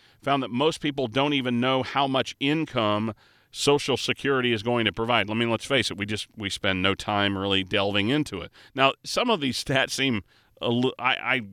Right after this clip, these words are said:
I, I think they're out of whack, uh, even with what they say.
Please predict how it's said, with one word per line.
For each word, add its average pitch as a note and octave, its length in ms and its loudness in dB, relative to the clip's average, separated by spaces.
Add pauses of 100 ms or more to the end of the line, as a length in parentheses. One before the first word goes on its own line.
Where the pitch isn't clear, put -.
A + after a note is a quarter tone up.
(160)
I, A2+ 100 -4
I A2+ 40 2
think A2 300 -2
they're G#2+ 180 2
out A2+ 140 2
of F#2+ 80 -6
whack, D3 480 -2
uh, A#2 200 2
even A#2 380 0
with A2 180 -2
what A#2 180 -2
they G2+ 120 0
say. E3 320 0